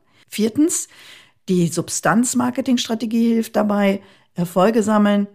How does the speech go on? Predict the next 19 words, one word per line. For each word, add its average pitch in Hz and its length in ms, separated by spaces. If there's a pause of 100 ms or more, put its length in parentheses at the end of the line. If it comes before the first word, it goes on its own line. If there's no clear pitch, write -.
Geschichten 185 480
entwickeln, 185 580 (300)
regelmäßig 170 560
kommunizieren 175 840
und 170 260
Verbündete 151 640
gewinnen. - 480 (340)
Und 165 160
fünftens, 247 580 (360)
Q 190 140
M 190 280
als 165 320
verlässliche 170 640
Marke 170 420
zu 240 140
positionieren, 185 840
ist - 160
nicht - 160
peinlich, 196 600